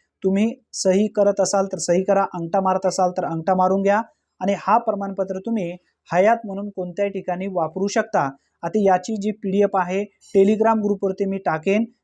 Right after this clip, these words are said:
व्हिडिओच्या डिस्क्रिप्शन बॉक्समध्ये Telegram ग्रुपची लिंक आहे, Telegram ग्रुपला जॉईन करा.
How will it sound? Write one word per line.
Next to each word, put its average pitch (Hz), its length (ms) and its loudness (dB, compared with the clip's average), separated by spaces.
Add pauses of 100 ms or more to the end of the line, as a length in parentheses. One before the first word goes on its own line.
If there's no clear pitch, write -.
व्हिडिओच्या 202 380 4
डिस्क्रिप्शन 208 520 -2
बॉक्समध्ये 190 440 0
Telegram 180 520 2
ग्रुपची 175 300 0
लिंक 185 300 2
आहे, 190 280 4 (440)
Telegram 208 440 4
ग्रुपला 190 320 0
जॉईन 175 340 -2
करा. 196 240 0